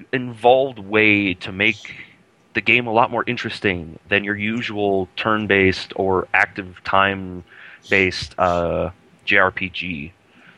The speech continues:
like we saw from, uh, Final Fantasy six, for example, which didn't have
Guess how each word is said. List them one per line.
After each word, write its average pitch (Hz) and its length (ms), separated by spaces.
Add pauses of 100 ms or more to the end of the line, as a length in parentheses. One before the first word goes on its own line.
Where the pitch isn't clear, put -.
like 101 160
we 98 80
saw 95 240
from, 87 720
uh, 50 320
Final 85 360
Fantasy 87 300
six, - 380
for - 160
example, 90 440 (460)
which 107 240
didn't 117 220
have 104 500